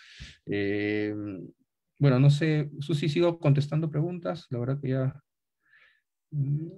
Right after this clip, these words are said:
Verónica me dice, "¿Cómo demostrar el cumplimiento de la norma si no se realiza limpieza del reservorio de agua por ser el único en planta? ¿Se cuenta con resultados microbiológicos y físico-químicos conformes?" ¿Cómo demostrar el cumplimiento de la norma si no se realiza limpieza del reservorio de agua por ser el único en planta?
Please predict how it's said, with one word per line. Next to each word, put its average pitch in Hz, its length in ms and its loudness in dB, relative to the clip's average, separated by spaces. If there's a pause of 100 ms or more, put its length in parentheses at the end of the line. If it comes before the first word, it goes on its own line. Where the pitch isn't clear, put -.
(300)
Verónica 139 480 4
me 127 100 4
dice, 123 260 -2
"¿Cómo 180 460 0
demostrar 123 480 2
el 165 140 0
cumplimiento 143 520 4
de 160 40 0
la 131 100 2
norma 143 460 4
si 131 100 -8
no 131 140 -2
se 151 100 -6
realiza 127 340 -2
limpieza 135 520 2
del 139 120 6
reservorio 123 540 -2
de 127 140 4
agua 143 240 4
por 123 160 -6
ser 131 160 -4
el 127 120 -2
único 135 300 0
en 117 80 -2
planta? 120 460 2
¿Se - 160 -10
cuenta 139 260 2
con 147 140 4
resultados 131 360 0
microbiológicos 127 600 2 (120)
y 110 100 -4
físico-químicos - 920 -4
conformes?" 110 1000 0 (880)
¿Cómo 185 380 -2
demostrar 139 760 2
el 143 160 6
cumplimiento 143 760 2
de 175 60 0
la 127 120 2
norma 156 460 0
si 131 160 -8
no 139 160 4
se 147 160 2
realiza 143 420 0
limpieza 143 600 2
del 147 160 2
reservorio 127 520 0
de 147 140 8
agua 143 360 6
por 117 140 -4
ser 139 140 -2
el 135 120 2
único 143 260 6
en 151 120 2
planta? 156 520 2